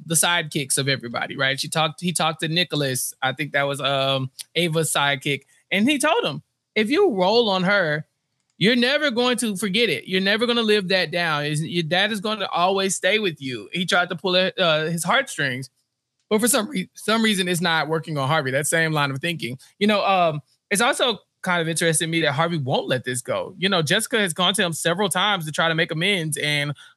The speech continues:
Harvey has already gotten in his mind that this is what he wants to do. So now I'm starting to question, what's his motivation? Is it just to be managing partner of the firm because Jessica pissed him off, or does he have a bigger plan at, at, like, in his mind?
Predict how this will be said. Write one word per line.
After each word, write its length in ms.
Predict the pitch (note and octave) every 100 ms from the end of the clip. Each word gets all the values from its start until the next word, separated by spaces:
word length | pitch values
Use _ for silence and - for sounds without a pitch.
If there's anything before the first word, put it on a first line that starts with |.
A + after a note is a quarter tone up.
| _
Harvey 300 | D3+ G#3+ B3+
has 100 | A#3
already 260 | - F#3 G3+
gotten 220 | F#3 F#3
in 80 | F#3
his 120 | E3
mind 420 | D3+ E3 G3 E3+ D#3
that 140 | D3+
this 120 | E3+
is 80 | -
what 140 | F3+
he 60 | F3+
wants 220 | D#3+ E3
to 60 | -
do. 280 | C#3+ C#3+ B2+ - -
So 360 | - F#3+ F3+ E3 - _
now 200 | - A3
I'm 100 | D4+
starting 240 | C#4 A3 F#3+
to 60 |
question, 520 | F3+ G3+ - F3 E3 - _ _ _ D#3 F3+
what's 240 | C#4 -
his 100 | D#4+
motivation? 640 | A3 F#3+ D#3 D#3+ - F#2+ C3+
Is 180 | E3+
it 100 | F#3+
just 300 | C#3+ E3 G#3 -
to 40 |
be 140 | A3
managing 380 | G3 F3 F#3+ F#3
partner 240 | E3+ F3 F3+
of 80 |
the 80 | E3
firm 200 | D#3 E3+
because 520 | E3+ D#3 F3 D#3+ - - -
Jessica 300 | D#3 F#3+ -
pissed 260 | C3 F#3+ G3
him 120 | D3+ C3+
off, 300 | F3 B3 -
or 220 | G3 F3+
does 100 | G3
he 80 | G#3+
have 140 | F#3
a 40 |
bigger 260 | D3+ E3 E3
plan 280 | D#3 D#3+ D3
at, 120 | C3+
at, 160 | D3+ D3
like, 180 | C3+ C3 _ _ _ _
in 80 | F#3+
his 140 | E3 C#3+
mind? 420 | C#3+ E3 G2+